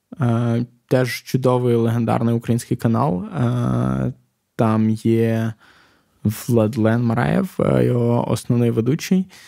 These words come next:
і засновник, як я розумію, а який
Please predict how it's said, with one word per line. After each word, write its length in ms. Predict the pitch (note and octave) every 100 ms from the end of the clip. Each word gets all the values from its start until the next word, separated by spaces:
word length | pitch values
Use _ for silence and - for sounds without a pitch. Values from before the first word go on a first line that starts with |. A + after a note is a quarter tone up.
| - - _
і 120 | B2+
засновник, 540 | A2+ A2 C#3+ E3+ F3+ D3+
як 160 | D3
я 100 | C#3+
розумію, 760 | C3+ C3 C3+ C3 C3+ B2+ B2 A#2+ -
а 240 | A2 A2+
який 1000 | A2+ A#2+ - - C#3 E3 F3+ E3+ E3